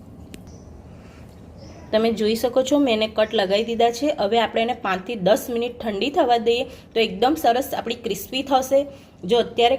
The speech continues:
તમે કરશો તો આપણા દાંતમાં ચોંટશે, એટલે એને ઠંડી થવા દઈએ અને પછી આપણે એને સર્વ કરીએ. હવે આપણી આ ચીક્કી ઠંડી થઈ ગઈ છે,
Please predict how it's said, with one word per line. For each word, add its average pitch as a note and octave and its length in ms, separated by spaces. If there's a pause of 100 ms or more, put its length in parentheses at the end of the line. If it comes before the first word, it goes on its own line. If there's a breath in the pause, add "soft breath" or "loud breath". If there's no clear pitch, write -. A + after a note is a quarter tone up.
તમે B3+ 180 (100)
કરશો A3+ 380
તો C4 60
આપણા A3+ 280
દાંતમાં A#3 420
ચોંટશે, A3 380
એટલે A3 180
એને C4+ 180
ઠંડી A3 380
થવા B3 200 (120)
દઈએ C4 200 (440 loud breath)
અને A3 180
પછી G3+ 300
આપણે A3+ 240
એને C#4 100 (140)
સર્વ A3+ 340
કરીએ. E3 320 (720 loud breath)
હવે G#3+ 180
આપણી A3+ 300
આ A3 100
ચીક્કી A3 320
ઠંડી G#3+ 340
થઈ B3+ 220
ગઈ A3 220
છે, G#3 120